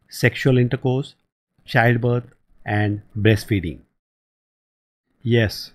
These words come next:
you guessed it, oxytocin. Today, I am going to discuss at length a very important drug used in obstetrics called oxytocin.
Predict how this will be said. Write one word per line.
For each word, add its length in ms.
you 140
guessed 300
it, 240
oxytocin. 720
Today, 420
I 80
am 80
going 140
to 80
discuss 560
at 200
length 460
a 100
very 240
important 680
drug 320
used 480
in 160
obstetrics 680
called 320
oxytocin. 680